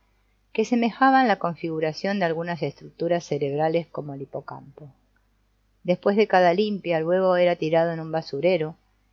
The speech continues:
y el enfermo recibía un frotamiento con bálsamo.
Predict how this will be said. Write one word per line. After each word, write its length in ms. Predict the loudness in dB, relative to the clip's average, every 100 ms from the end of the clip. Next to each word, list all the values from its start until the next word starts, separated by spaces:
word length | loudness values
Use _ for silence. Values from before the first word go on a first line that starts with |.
| _ -4
y 100 | -2
el 80 |
enfermo 500 | -2 -4 0 2 2
recibía 480 | 2 -2 -4 -4 -4
un 100 | -2
frotamiento 600 | -4 -4 -6 -6 -6 -8
con 220 | -8 -8
bálsamo. 580 | -10 -12 -14 -18 -18 -18